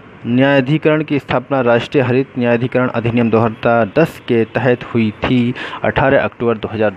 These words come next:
दस को। नेक्स्ट क्वेश्चन है, हरित विकास यानी ग्रीन डेवलपमेंट पुस्तक के लेखक हैं डब्ल्यू एम एडम्स। डब्ल्यू एम एडम्स, ग्रीन विकास, हरित विकास यानी ग्रीन डेवलपमेंट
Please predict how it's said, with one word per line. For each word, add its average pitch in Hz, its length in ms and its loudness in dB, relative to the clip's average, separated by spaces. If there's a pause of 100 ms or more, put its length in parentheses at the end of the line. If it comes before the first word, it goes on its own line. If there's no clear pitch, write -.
दस - 180 -6
को। 104 300 0 (460)
नेक्स्ट 156 200 -2
क्वेश्चन 156 280 -2
है, 156 100 2
हरित 135 340 2 (200)
विकास 104 440 0
यानी 120 140 0
ग्रीन 143 340 0
डेवलपमेंट 123 460 0
पुस्तक - 380 -2
के 117 120 2
लेखक 104 440 2
हैं 120 340 -4
डब्ल्यू 120 360 0
एम 120 220 -2
एडम्स। 107 600 0 (540)
डब्ल्यू 123 360 4
एम 160 300 2 (240)
एडम्स, 110 440 2 (100)
ग्रीन 180 500 2 (460)
विकास, 110 540 0
हरित 180 320 0
विकास 107 480 -2
यानी 123 140 -2
ग्रीन 160 340 0
डेवलपमेंट 117 540 0